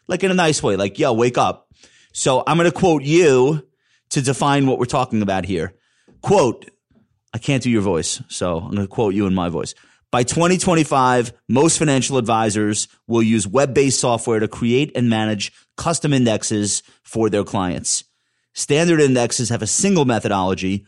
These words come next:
one rule set dictating what they own and how they rebalance. Standard indexes are one size fits all.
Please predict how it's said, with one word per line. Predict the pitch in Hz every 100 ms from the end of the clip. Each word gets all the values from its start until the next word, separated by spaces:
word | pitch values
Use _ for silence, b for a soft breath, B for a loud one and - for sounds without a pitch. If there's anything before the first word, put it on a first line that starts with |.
| b
one | - 113 160 185
rule | 147 147 143
set | 147 120 -
dictating | 131 131 - 113 107 110 104 b -
what | 117 139
they | 165 160
own | 127 117 117
and | - 101
how | 123 120
they | 110
rebalance. | 107 101 131 139 120 107 - - b b b b
Standard | - - 160 151 135
indexes | 131 123 120 - 117
are | 123
one | 113 104 104
size | 120 104 -
fits | 104 -
all. | 101 85 -